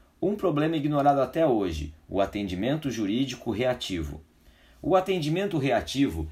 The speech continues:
é aquele realizado apenas quando o cliente solicita.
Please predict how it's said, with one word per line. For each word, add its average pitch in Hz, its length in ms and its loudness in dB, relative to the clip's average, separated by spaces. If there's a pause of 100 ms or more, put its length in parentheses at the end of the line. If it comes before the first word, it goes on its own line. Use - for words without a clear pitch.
(140)
é 117 140 -2
aquele 139 380 0
realizado 104 600 0
apenas 147 480 0
quando 135 220 -2
o 139 60 0
cliente 123 360 -2
solicita. 135 760 -2